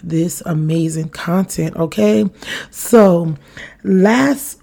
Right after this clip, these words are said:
week, well, week before last, um, again, as I was stating to you all, we're still in the dating series. Um, in episode twenty-two, we talked about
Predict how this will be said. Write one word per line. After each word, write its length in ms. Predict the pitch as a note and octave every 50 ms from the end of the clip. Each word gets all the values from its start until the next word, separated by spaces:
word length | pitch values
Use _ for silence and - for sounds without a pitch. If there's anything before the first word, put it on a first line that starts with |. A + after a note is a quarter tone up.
| _ -
week, 600 | G3 F3+ F3 F3 F3 G3 G#3+ G3 F3+ - - -
well, 200 | F#3+ G3+ F#3 F3
week 280 | E3+ F3 F3 B3 A#3 -
before 280 | A3+ - - G#3+ G#3
last, 520 | F#3+ E3+ F3 E3+ E3 E3+ F3+ E3+ C#3+ - -
um, 640 | - F3 E3 D#3+ D#3+ D#3 D#3+ D#3 D#3 D3+ D#3 D3+ - _ _ _ - -
again, 360 | - F3 D#3 F3+ G3 F3 -
as 180 | - E3+ E3 D#3
I 80 | E3+ E3+
was 180 | E3 E3 E3
stating 320 | - - F3+ F3 F3 F3 F3
to 120 | - -
you 220 | E3+ E3 E3+ E3 E3
all, 200 | E3 D#3+ D#3 D#3
we're 200 | D#3+ D#3+ E3+ E3
still 520 | - - - F3+ F3 F3+ F3 D#3+ D#3+ - - _ _ _ -
in 160 | - F#3 F3
the 80 | E3 D#3+
dating 380 | C#3+ D3+ D#3+ E3+ F3 G3 G3+
series. 720 | F#3+ - - - E3 D#3+ D3+ D3 D#3 D#3 D#3 E3 D#3 - - - - - - - - - - - - _ -
Um, 320 | - E3 D#3+ D#3+ D#3+ D#3+ D3 -
in 280 | - F3 E3 E3 - -
episode 440 | F#3 F#3+ G3+ - - G3 E3+ D#3+ -
twenty-two, 840 | - G#3 G3 G3+ G3+ F#3+ - - - G3 F#3+ F#3+ F#3+ F#3 F3+ -
we 140 | - E3+ F#3
talked 360 | - - G3 F3 E3+ - -
about 440 | F3 D#3+ D#3+ D#3+ D#3+ D#3 - -